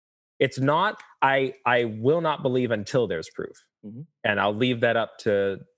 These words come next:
Speaker 1: the divine to decide how that's proven to me." It's, "I won't believe unless it happens exactly how I demand it happen in order to meet my level of certitude."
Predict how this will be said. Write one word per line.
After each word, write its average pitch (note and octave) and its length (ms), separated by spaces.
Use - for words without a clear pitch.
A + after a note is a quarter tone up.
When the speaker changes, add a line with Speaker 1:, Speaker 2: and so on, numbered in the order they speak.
Speaker 1:
the G#2+ 120
divine G2+ 580
to F#2+ 100
decide G2+ 440
how G2+ 300
that's - 260
proven F#2+ 340
to G2+ 120
me." G#2+ 160
It's, A#2+ 220
"I A#2 120
won't C3+ 280
believe C#3+ 360
unless A#2 320
it A#2 80
happens A2 400
exactly G#2 440
how G#2 260
I G#2+ 220
demand G#2 500
it G2+ 120
happen G2 420
in F2+ 120
order G#2 220
to G2+ 320
meet A#2+ 340
my A2 220
level G#2 380
of F#2+ 140
certitude." - 800